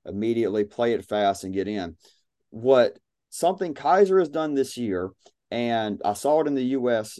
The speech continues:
doing, and I will expect to see it possibly be exploited tomorrow, is immediately once that b-, through, not necessarily through ball, the ball maybe down the line was played to Robinson. Robinson plays that ball immediately back, and then a big switch.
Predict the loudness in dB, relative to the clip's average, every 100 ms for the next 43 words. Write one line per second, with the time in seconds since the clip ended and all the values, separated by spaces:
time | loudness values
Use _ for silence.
0 | -12 -4 -4 -2 -2 -2 -2 -4 -2 -2
1 | -4 -2 -2 -2 -8 -2 0 2 0 _
2 | -2 -2 -2 -4 -4 -6 -10 -6 -4 -4
3 | -6 -8 -4 -2 0 0 -2 -6 _ -20
4 | _ _ _ 4 6 6 2 -2 -12 _
5 | _ _ _ -4 0 2 4 4 4 4
6 | 0 -4 -2 -2 -2 -8 _ -2 0 0
7 | -4 -8 -6 -4 -4 -6 2 4 6 2
8 | 2 2 0 _ -4 -2 -2 -2 -2 0
9 | 0 0 -2 -4 -6 -8 -6 0 0 0
10 | -2 2 2 0 -4 -6 0 2 2 0
11 | -6 -4 -4 0 -2 0 0 0 0 2
12 | 2 0 -2 0 -2 -4 _ _ -10 -6
13 | 2 2 2 0 -2 -2 -8 -6 -2 -2
14 | -4 -14